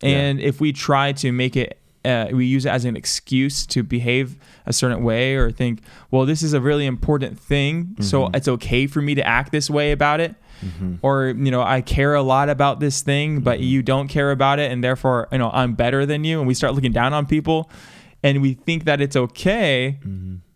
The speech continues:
Speaker 2: because we are, we have this feeling inside of us that we're right and that we're justified.
Speaker 1: Yes.
Speaker 2: And even if it is about an important topic, like,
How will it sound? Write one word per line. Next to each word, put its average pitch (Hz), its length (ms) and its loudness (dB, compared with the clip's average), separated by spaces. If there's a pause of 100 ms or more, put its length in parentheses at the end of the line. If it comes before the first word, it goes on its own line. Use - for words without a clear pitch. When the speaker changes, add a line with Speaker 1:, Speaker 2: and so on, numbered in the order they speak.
Speaker 2:
because 139 580 0
we 139 180 0
are, 127 420 0
we 131 160 2
have 139 260 0
this 139 160 0
feeling 185 400 -2
inside 135 340 0
of 131 80 -4
us 135 140 -2
that 117 220 -2
we're 127 200 -2
right 117 480 -2
and 117 120 -2
that 110 80 -4
we're 117 100 -2
justified. 110 800 -4 (180)
Speaker 1:
Yes. 95 600 -4
Speaker 2:
And 147 180 0
even 202 380 -2 (100)
if 175 320 -6 (300)
it 147 160 -4
is 156 180 -2
about 139 260 0
an 131 60 -4
important 127 520 -6
topic, 131 460 -2
like, 120 240 0